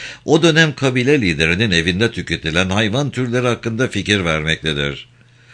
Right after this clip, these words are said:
Hayvan kemiklerinin yaklaşık yarısı ineklere, üçte biri domuzlara, beşte biri koyun ve keçilere aitti.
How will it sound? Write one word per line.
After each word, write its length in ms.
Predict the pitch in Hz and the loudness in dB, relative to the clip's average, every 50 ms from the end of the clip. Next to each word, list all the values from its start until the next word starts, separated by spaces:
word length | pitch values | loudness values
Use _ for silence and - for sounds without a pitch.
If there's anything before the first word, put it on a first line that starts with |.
| - - - - - - - | -20 -20 -20 -20 -20 -6 2
Hayvan 420 | - 135 165 156 147 190 208 185 | 4 6 6 6 6 2 0 0
kemiklerinin 640 | - - 104 82 85 82 76 76 82 78 78 76 90 | 0 -2 -2 0 0 -2 -2 0 0 0 2 2 2
yaklaşık 600 | 95 95 107 113 - - 123 120 107 123 95 107 | 2 2 2 0 0 0 0 0 0 0 2 2
yarısı 360 | 151 175 165 160 139 - 147 | 2 4 4 2 0 0 -2
ineklere, 760 | 107 87 110 95 87 85 85 - - 73 76 71 73 80 92 92 - - - - - | -2 -2 0 2 4 2 2 2 0 -2 -2 0 2 0 0 0 -4 -10 -18 -4 0
üçte 400 | 143 143 - - - 170 165 139 | 0 2 2 2 2 2 2 2
biri 240 | 135 131 139 123 95 | 2 0 0 0 0
domuzlara, 760 | 104 104 101 95 98 85 69 82 80 76 73 80 85 73 92 | 0 0 0 -2 -2 -2 -2 -2 -2 0 0 0 0 0 2
beşte 360 | 117 123 - - 139 131 120 | 2 2 2 0 0 0 2
biri 200 | 131 123 127 - | 0 0 0 -2
koyun 380 | - 113 117 120 131 131 120 | -2 -2 -2 0 0 -2 -2
ve 100 | 110 113 | -2 -2
keçilere 500 | - - - 85 - - 90 85 80 85 | -2 -2 -2 -2 0 0 0 0 0 0
aitti. 680 | 90 80 76 76 73 73 69 - - 73 71 71 71 69 | 0 0 0 0 0 -2 -4 -4 -4 -2 -2 -2 -4 -6